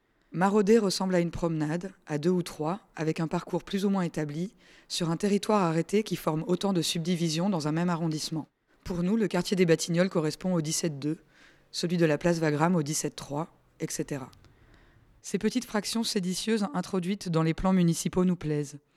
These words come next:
non moins pour satisfaire un quelconque désir classificatoire que pour le plaisir de ghettoiser ces grands ensembles bourgeois en une infinité de neuf trois interlopes et barbares.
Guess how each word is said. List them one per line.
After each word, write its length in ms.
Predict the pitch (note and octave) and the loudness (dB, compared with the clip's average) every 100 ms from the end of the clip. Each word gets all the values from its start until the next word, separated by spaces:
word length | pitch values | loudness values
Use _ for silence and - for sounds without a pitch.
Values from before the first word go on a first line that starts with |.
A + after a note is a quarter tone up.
| _ _ - | _ _ -2
non 160 | F3 G#3 | 2 4
moins 180 | A#3 | 4
pour 160 | A#3 E3+ | 2 -2
satisfaire 540 | F#3 - F3 - G3 | -4 -4 -4 0 2
un 80 | E3+ | 2
quelconque 400 | D#3+ E3+ F#3 F3+ | 0 -2 0 2
désir 320 | E3 E3 F3+ | 4 4 2
classificatoire 920 | - F3 - - E3+ E3 - F#3+ G#3 | 0 -2 -2 -4 -2 -2 0 0 0
que 80 | - | -4
pour 180 | E3 D#3+ | -2 0
le 120 | D#3+ | 2
plaisir 340 | D#3+ F3+ G3 F3 | 2 2 2 2
de 80 | |
ghettoiser 600 | D3 E3 - F3+ E3 D#3 F#3 | 2 2 2 2 2 -2 -2
ces 160 | E3 | -2
grands 240 | D3 E3+ E3+ | -2 0 -2
ensembles 340 | D3 D#3+ D3 | -2 -2 -2
bourgeois 480 | C3+ D3 C#3+ F3 F#3+ - - - - | -2 -4 -2 -4 -6 -14 -20 -10 0
en 100 | D#3 | 4
une 140 | D#3+ | 4
infinité 640 | F3 - F#3 F3 - G3 F#3 | 4 2 0 2 0 0 0
de 100 | D3 | 0
neuf 220 | D3+ D#3 | 0 -2
trois 300 | - F#3 F#3 | -2 -2 0
interlopes 420 | D#3+ D#3+ D#3 E3+ | -2 -2 -2 -2
et 60 | D#3+ | -2
barbares. 540 | D3 C#3 C#3 C3 - | -4 -4 -8 -12 -18